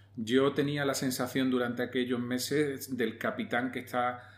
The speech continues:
ah, que está al mando de un buque fantasma.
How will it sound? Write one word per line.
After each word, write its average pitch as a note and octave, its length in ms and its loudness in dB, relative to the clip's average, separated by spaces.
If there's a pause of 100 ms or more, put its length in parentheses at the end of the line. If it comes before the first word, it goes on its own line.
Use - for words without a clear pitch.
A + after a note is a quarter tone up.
(160)
ah, A2 420 2
que A2+ 80 -4
está A#2+ 340 4
al A#2+ 340 0
mando C3 460 0
de A#2+ 120 2
un A2+ 320 2
buque B2 240 2
fantasma. G#2+ 600 -4